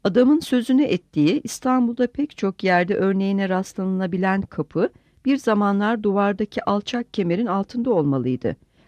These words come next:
Ama artık kapı yerine bir tahta perde vardı. Ahşabının rengi diğer duvarlarınkinden çok farklıydı. Yüzyıllar boyunca kim bilir kaç kez şekil değiştirmiş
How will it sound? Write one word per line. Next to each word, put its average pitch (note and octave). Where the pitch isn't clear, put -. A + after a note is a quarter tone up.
Ama G3
artık -
kapı -
yerine F#3
bir G#3+
tahta A3
perde A3+
vardı. A#2
Ahşabının C4+
rengi F3+
diğer B3
duvarlarınkinden G3+
çok D4
farklıydı. C#3+
Yüzyıllar B3
boyunca F3+
kim C4
bilir E3+
kaç C#4
kez A3
şekil G3+
değiştirmiş D3+